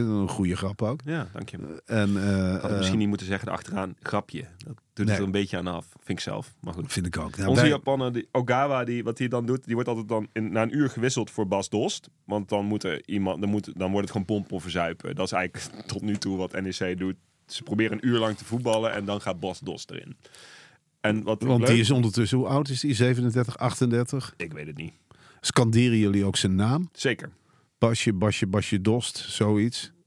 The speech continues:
Speaker 2: Ja, hij is razend populair. En
Speaker 1: Nee,
Speaker 2: maar
Speaker 1: serieus? Is hij echt populair?
Speaker 2: Ik heb geen idee, joh. Nee, ja, nee, de eerste keer, toen was ik, toen, toen werd hij wel toegezongen, ja. Al toen hij warm liep al, ja. Zo blij dat hij bij ons kwam voetballen. Maar wat ik leuk vind is, Ogawa, als hij dan wordt gewisseld voor Bas Dost, dan draait hij nog
Speaker 1: Ja.
Speaker 2: één keer om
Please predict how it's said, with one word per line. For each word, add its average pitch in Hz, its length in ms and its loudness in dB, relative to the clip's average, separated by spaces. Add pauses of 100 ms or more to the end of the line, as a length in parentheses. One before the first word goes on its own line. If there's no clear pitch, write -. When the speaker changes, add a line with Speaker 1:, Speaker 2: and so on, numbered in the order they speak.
(120)
Speaker 2:
Ja, 110 320 0 (140)
hij 92 160 -6
is 90 160 -10
razend 98 340 -4
populair. 85 400 -8
En 82 80 -12 (500)
Speaker 1:
Nee, 104 140 0
Speaker 2:
maar 117 140 6
Speaker 1:
serieus? 139 460 4
Is 123 120 2
hij 139 100 2
echt 127 100 -2
populair? 135 540 0 (400)
Speaker 2:
Ik - 100 0
heb - 100 -10
geen 78 180 -8
idee, 76 200 -8
joh. 73 140 -10 (400)
Nee, 165 240 6
ja, 175 160 4
nee, 151 140 -2
de 151 60 -2
eerste 202 220 -2
keer, 120 360 0
toen 127 220 -2
was 139 180 -2
ik, 135 180 -10
toen, 131 320 -2
toen 151 160 0
werd 135 140 0
hij 131 80 -4
wel 123 120 0
toegezongen, 95 440 -4
ja. 85 260 -2
Al 110 160 0
toen 127 120 0
hij 120 80 2
warm 123 240 2
liep 92 180 -6
al, 85 220 -6 (180)
ja. 92 220 -2 (420)
Zo 147 240 -2
blij 117 240 2
dat 110 100 -4
hij 107 100 -8
bij 110 80 -2
ons 113 180 -6
kwam 95 180 -8
voetballen. 98 420 -8 (560)
Maar 113 120 2
wat 123 80 0
ik 131 100 -2
leuk 143 220 0
vind 160 180 -4
is, 147 160 -6
Ogawa, 131 480 0
als 123 220 -6
hij 123 80 -4
dan 117 100 -2
wordt 117 160 -2
gewisseld 131 400 -6
voor 123 140 -6
Bas 113 200 -2
Dost, 151 320 -6
dan 117 180 -4
draait 123 240 0
hij 123 80 -4
nog 98 80 4
Speaker 1:
Ja. 95 60 4
Speaker 2:
één 85 100 0
keer - 120 -6
om 147 240 -4